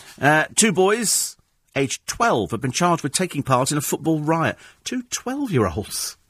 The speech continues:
Mind you, at twelve, there, there was a picture the other day, wasn't there? We did it on the free podcast of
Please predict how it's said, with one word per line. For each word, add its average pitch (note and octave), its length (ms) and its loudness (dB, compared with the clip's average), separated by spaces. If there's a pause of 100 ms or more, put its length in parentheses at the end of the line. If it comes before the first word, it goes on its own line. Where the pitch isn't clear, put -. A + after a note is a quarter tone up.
(640)
Mind G#3 260 0
you, D3+ 120 4
at D#3+ 100 -2
twelve, D#3 360 0
there, D3+ 140 0
there - 180 -14
was C4 120 -4
a B3 40 -4
picture G3+ 260 0
the F#3+ 100 2
other F#3 120 0
day, D#3+ 160 2
wasn't C3 220 -2
there? G2 60 -8
We C#3 80 -4
did D#3 120 -2
it - 80 -4
on D3 80 -4
the C3+ 40 -4
free C#3+ 200 0
podcast A#2+ 640 -2
of G#2 120 -2